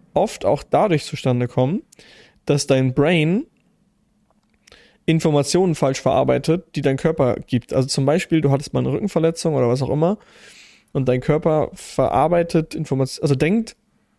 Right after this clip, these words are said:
oder gibt, gibt, gibt deinem Körper eine Schutzhaltung, obwohl er diese Schutzhaltung eigentlich gar nicht mehr braucht und deswegen stehst du zum Beispiel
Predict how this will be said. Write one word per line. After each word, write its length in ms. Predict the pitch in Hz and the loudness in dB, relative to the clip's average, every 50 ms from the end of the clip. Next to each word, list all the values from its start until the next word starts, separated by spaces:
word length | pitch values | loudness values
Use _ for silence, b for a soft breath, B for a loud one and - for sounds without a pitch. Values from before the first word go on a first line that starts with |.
| _ _ - | _ _ 0
oder 180 | 156 139 135 | 2 2 2
gibt, 220 | 135 - - - 175 | 0 -4 -10 -8 -6
gibt, 400 | 170 202 - _ _ _ - - | -6 -6 -8 _ _ _ -8 -4
gibt 200 | - 220 - - | -4 -4 0 0
deinem 220 | 165 151 147 143 | 0 0 0 0
Körper 300 | 139 - 165 175 - - | 0 0 0 0 0 0
eine 160 | - 90 127 139 | -2 0 -2 -4
Schutzhaltung, 640 | - - - 254 - - - 123 123 - 143 135 | -4 -4 -6 -8 -6 -2 0 0 0 2 0 0
obwohl 200 | 131 127 135 139 | 0 2 2 2
er 60 | 143 135 | 2 2
diese 160 | 131 131 135 | 0 -2 -4
Schutzhaltung 480 | - - 156 - - 143 127 - - | -2 -2 -2 0 0 0 0 0 0
eigentlich 220 | 87 117 135 143 - | 0 0 -2 -2 0
gar 140 | - 135 131 | 0 0 2
nicht 100 | 131 131 | 2 2
mehr 120 | 123 117 | 2 0
braucht 360 | - 135 143 151 165 220 - | 2 2 2 2 2 2 0
und 100 | 151 127 | 0 0
deswegen 280 | 127 - - 147 139 135 | 0 0 0 0 -2 -2
stehst 460 | - - - 151 165 190 202 - - | -2 -4 -2 0 2 2 0 0 -2
du 60 | 151 | -4
zum 240 | - - - 127 120 | -4 -2 -2 0 2
Beispiel 600 | 120 120 113 120 - - - 127 131 165 247 - | 2 2 2 0 -2 -4 -2 0 0 0 0 -4